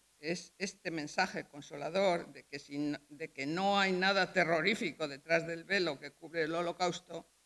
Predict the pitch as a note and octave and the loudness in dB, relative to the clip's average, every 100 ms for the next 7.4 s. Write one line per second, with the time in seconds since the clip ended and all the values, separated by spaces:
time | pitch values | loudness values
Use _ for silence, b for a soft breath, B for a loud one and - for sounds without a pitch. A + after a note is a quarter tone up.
0 | _ _ - D#3 D3+ F3 E3 E3 F#3 G3 | _ _ -16 -8 0 0 0 0 2 2
1 | F3+ E3 D3+ E3 E3 D3+ - E3+ D#3+ D#3 | 0 -2 2 2 0 -8 -6 -6 -2 -2
2 | D#3+ - D#3+ D3 D#3+ F3 - D#3+ D#3+ D#3+ | -2 -2 0 2 0 0 -2 -2 -2 0
3 | D#3+ D3+ D#3 E3+ E3 D#3 C#3+ D3+ F3 F3 | 0 0 0 0 2 2 2 0 2 2
4 | D#3+ D3+ D3+ D#3 D3 C#3 F3 F3+ C#3 C3 | 2 2 0 2 0 0 2 2 0 -6
5 | - D#3 D3+ E3 G3 F#3+ - D#3+ - _ | -6 -4 -4 0 0 -2 -4 -6 -6 _
6 | _ _ _ _ D#3+ D3+ E3 D#3+ E3+ D#3+ | _ _ _ _ -6 0 0 4 4 4
7 | G#3+ D#3 F3 E3+ | 0 2 4 4